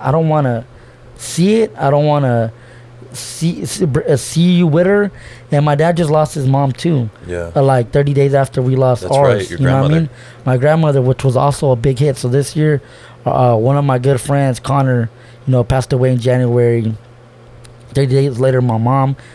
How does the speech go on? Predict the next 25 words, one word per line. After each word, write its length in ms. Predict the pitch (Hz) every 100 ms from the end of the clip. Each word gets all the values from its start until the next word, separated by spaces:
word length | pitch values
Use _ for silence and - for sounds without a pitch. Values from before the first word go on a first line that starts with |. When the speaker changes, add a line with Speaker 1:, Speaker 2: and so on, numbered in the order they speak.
| - -
Speaker 1:
Like, 260 | 123 117 -
thirty 220 | 131 123
days 240 | 127 123
later, 220 | 123 120
my 180 | 120 113
grandma. 420 | 110 120 117 107
She 180 | 113 -
had 160 | 123 113
terminal 380 | 127 123 117 107
cancer. 480 | 120 117 - 120 - - - - - -
And, 440 | 139 127 123 120 120
uh, 240 | 113 107
which 260 | 101 127 -
was 120 | 135
crazy, 360 | - 156 185 143
bro, 240 | 120 139
because 260 | 135 123 123
she 180 | - 156
was 140 | 180 160
the 60 |
one 180 | 135 151
that 100 | 147
started 340 | - 147 143 135
the 60 |
prayers 500 | - 143 143 135 120